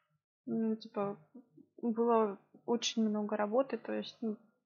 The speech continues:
постоянно какие-то вопросы текущие возникают, постоянно нужно было разруливать проблемы <laughs> между исполнителем и заказчиком. Типа, заказчик звонит исполнителю, начинает,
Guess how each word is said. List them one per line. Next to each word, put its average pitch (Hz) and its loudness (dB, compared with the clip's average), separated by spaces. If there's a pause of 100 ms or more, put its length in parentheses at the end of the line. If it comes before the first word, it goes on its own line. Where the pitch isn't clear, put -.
постоянно 233 2
какие-то - -12
вопросы 262 2
текущие 233 -4
возникают, 226 0
постоянно 233 4
нужно 220 2
было 214 0
разруливать 220 2
проблемы 247 4
<laughs> 240 4
между 247 0 (600)
исполнителем 269 4
и 247 0
заказчиком. 240 8
Типа, 233 -4
заказчик 226 2
звонит 233 2
исполнителю, 240 2
начинает, 226 2